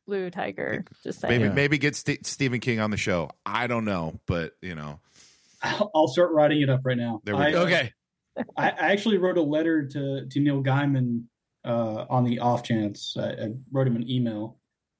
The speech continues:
Speaker 3: Did he write
Speaker 4: uh,
Speaker 3: you back?
Speaker 4: asking him if I could use his likeness in one of my books, and I, I still have the email. I printed it out, framed it. He was like,
Speaker 3: He wrote,
Speaker 4: "Yeah, sure, man."
Speaker 3: he wrote you back?
Speaker 4: Yeah, he, <laughs> he emailed me back. He's like, "Yeah, man, that sounds great. Let's do it."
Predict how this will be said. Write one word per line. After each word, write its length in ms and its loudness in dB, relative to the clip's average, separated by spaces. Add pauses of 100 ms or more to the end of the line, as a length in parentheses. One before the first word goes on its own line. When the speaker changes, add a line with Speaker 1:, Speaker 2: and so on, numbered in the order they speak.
(160)
Speaker 3:
Did 60 4
he 40 6
write 140 6
Speaker 4:
uh, 40 4
Speaker 3:
you 60 0
back? 240 2
Speaker 4:
asking 220 0
him 140 -4
if 180 -4
I 100 2
could 180 0
use 220 4
his 140 -2
likeness 640 -4
in 100 -2
one 120 2
of 40 0
my 140 -2
books, 400 -4
and 220 -4 (480)
I, 100 0
I 260 -6 (220)
still 240 2
have 120 8
the 120 6
email. 460 2
I 100 -2
printed 380 2
it 40 2
out, 220 -2 (120)
framed 300 2
it. 120 -8 (320)
He 80 0
was 120 0
like, 140 0
Speaker 3:
He 60 6
wrote, 220 6 (120)
Speaker 4:
"Yeah, 100 -4
sure, 180 -2
man." 220 -2
Speaker 3:
he 100 2
wrote 240 2
you 100 4
back? 420 2 (760)
Speaker 4:
Yeah, 160 4
he, 200 0
<laughs> 100 4
he 200 4
emailed 220 0
me 100 -2
back. 240 -2
He's 180 -4
like, 200 -2 (480)
"Yeah, 140 4
man, 180 4
that 60 2
sounds 200 2
great. 360 0
Let's 120 -10
do 160 2
it." 120 -4